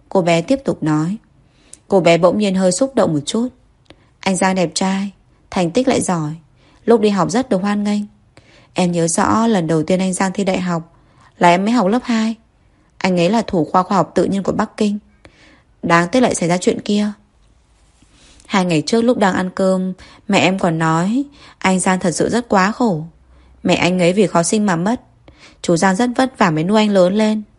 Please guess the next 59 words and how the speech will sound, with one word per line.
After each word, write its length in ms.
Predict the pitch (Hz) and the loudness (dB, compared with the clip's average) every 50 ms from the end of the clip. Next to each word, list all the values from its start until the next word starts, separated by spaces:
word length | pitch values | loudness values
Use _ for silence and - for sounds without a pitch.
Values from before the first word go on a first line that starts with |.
| - | -6
cũng 160 | - 185 - | -4 -4 0
thành 220 | - 247 196 175 165 | 0 0 0 0 0
tài. 340 | - 180 170 170 170 180 175 _ _ _ _ _ _ - - - - _ - | -2 -2 -2 -2 -4 -6 -10 _ _ _ _ _ _ -20 -20 -20 -18 _ 2
Vậy 120 | 160 151 | 2 4
mà 120 | 170 165 | 4 2
chỉ 180 | 147 - - 175 | 0 0 -2 -2
vì 100 | 147 156 | -2 0
một 180 | 151 151 151 151 | 0 0 0 0
thai 180 | - - 202 202 | 0 0 0 0
phụ 180 | - - 196 190 | 0 -2 -2 0
ngu 160 | 202 208 214 | 0 0 0
ngốc 140 | 247 269 269 | 0 0 0
hãm 260 | 269 240 - 226 233 | 0 -2 -2 -2 -2
hại, 200 | 254 233 - - - _ _ _ _ _ _ _ _ _ - _ - | -2 -2 -2 -4 -8 _ _ _ _ _ _ _ _ _ -20 _ -2
anh 240 | - 190 175 170 | 0 0 2 2
ấy 100 | 170 175 | 2 2
lại 120 | 202 233 214 | 2 2 2
bị 120 | 185 180 | 0 0
bắt 160 | - 233 254 | 0 0 2
ngồi 160 | 262 240 185 180 | 2 2 0 2
tù 180 | - 185 175 | 2 0 0
hai 240 | 175 196 214 214 214 | 2 2 2 0 0
năm. 260 | 214 220 220 220 220 - _ _ _ _ _ _ _ _ _ - - _ _ - | 2 0 0 -2 -2 -6 _ _ _ _ _ _ _ _ _ -20 -20 _ _ 2
Nếu 120 | 185 175 | 2 2
không 180 | 170 196 196 190 | 4 4 0 4
phải 120 | 208 175 | 4 2
chủ 180 | 151 - 185 156 | 4 4 0 0
nhiệm 180 | 151 160 170 170 | 2 0 0 2
lớp 160 | 196 240 262 - | 2 0 0 2
cao 180 | - 220 208 196 | 2 2 2 2
trung 240 | - - 214 208 | 0 0 0 0
của 80 | 185 - | 0 0
anh 120 | - 190 | 0 2
ấy 100 | 185 185 | 2 2
là 120 | 214 240 214 | 2 2 0
người 180 | 185 180 165 | 2 0 -2
tốt, 300 | 160 - 226 240 262 294 294 - - _ - - - - - - - - | 0 2 2 2 2 0 -2 -6 -16 _ -20 -20 -20 -20 -20 -20 -20 -14
không 260 | - - 220 202 190 | 2 4 4 4 4
chừng 200 | - - 170 160 | 2 0 0 0
anh 160 | 180 190 190 | 0 2 2
ấy 100 | 175 165 | 2 2
không 240 | 170 - 226 214 214 | 2 2 2 0 2
thể 120 | - 202 160 | 2 0 0
nào 200 | 160 165 160 156 | 2 0 -2 0
tìm 200 | - 180 170 160 | 0 0 0 0
thấy 100 | 190 208 | 0 0
một 180 | 233 226 - | 2 0 2
ngôi 180 | 196 202 202 196 | 2 0 0 0
trường 180 | - 214 185 | 0 -2 0
nào 100 | 175 175 | 2 2
để 100 | 165 170 | 2 2
học 200 | 165 170 165 190 | 2 2 0 0
lại 160 | 214 - - - | 0 -2 -2 0
mất. 200 | 208 254 262 - _ _ _ _ _ _ _ _ _ _ - _ - - - _ - | 0 0 -2 -2 _ _ _ _ _ _ _ _ _ _ -20 _ -20 -20 -20 _ -4
Cô 140 | - 190 180 | -2 0 2
gái 160 | 170 160 165 | 2 0 0
nhỏ 180 | 202 226 185 147 - | 0 0 -2 -2 -2
chau 180 | - 190 185 180 | -2 -2 -2 -2
mày, 360 | 180 180 175 160 151 147 147 | -2 -2 -2 -2 -2 -2 -4